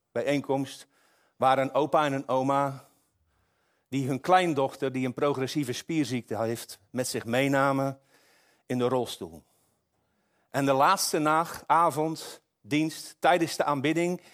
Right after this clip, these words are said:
is ze spontaan genezen. En, en, en, en, en het fantastische icoon van deze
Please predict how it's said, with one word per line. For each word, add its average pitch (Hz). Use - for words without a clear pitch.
is 151
ze -
spontaan 180
genezen. 139
En, 165
en, 156
en, 147
en, 143
en 143
het 139
fantastische 180
icoon 175
van 147
deze 147